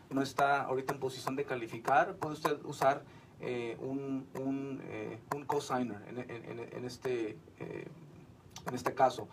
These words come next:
Ahora, vamos a analizar la situación de su hija específicamente. Si va a cumplir dos años, eh, ya trabajando, no importa que sea part-time, eh, se va a hacer un, eh, estimado de ingresos, un promedio de los últimos dos años.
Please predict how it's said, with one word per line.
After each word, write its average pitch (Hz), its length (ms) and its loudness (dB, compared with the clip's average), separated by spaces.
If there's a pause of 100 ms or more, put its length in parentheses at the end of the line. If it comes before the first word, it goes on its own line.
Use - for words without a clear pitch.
(360)
Ahora, 135 300 10
vamos 156 300 8
a - 40 4
analizar 156 540 6
la 127 200 4
situación 135 360 -2
de 147 80 -4
su 143 160 -2
hija 135 240 0
específicamente. 127 960 -2 (340)
Si - 180 -2
va 139 100 6
a 139 40 0
cumplir 151 320 0
dos 147 200 4
años, 156 560 0 (100)
eh, 110 480 -2
ya 127 260 4
trabajando, 143 540 0
no 147 100 -4
importa 151 420 -2
que 135 100 -10
sea 147 200 -2
part-time, 170 460 0 (360)
eh, - 100 -4
se - 120 2
va 131 60 8
a 135 40 6
hacer 143 200 2
un, 143 400 -4 (100)
eh, 110 360 -6
estimado 123 400 0
de 135 80 0
ingresos, 123 520 -2
un 135 80 -4
promedio 139 440 4
de 139 80 4
los 123 160 -4
últimos 117 380 -6
dos 120 180 -4
años. 117 400 -4